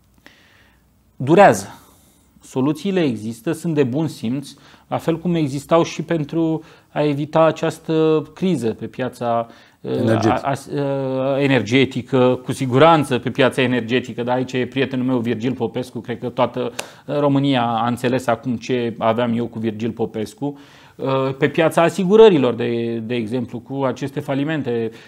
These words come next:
Speaker 1: City Insurance și, uh, Euroins.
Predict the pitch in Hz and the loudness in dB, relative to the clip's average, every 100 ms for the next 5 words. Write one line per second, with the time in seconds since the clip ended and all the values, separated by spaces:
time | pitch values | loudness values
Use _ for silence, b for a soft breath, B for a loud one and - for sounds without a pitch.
0 | B - 151 139 143 - 147 151 135 - | B -8 -6 -2 -4 -2 -2 0 -2 -6
1 | 139 139 135 135 B B B - 120 127 | -6 -4 -4 -6 B B B -6 -2 -2
2 | 123 135 143 139 139 135 135 135 135 151 | -2 0 0 0 0 0 -2 -2 -2 0
3 | 117 - | -2 -6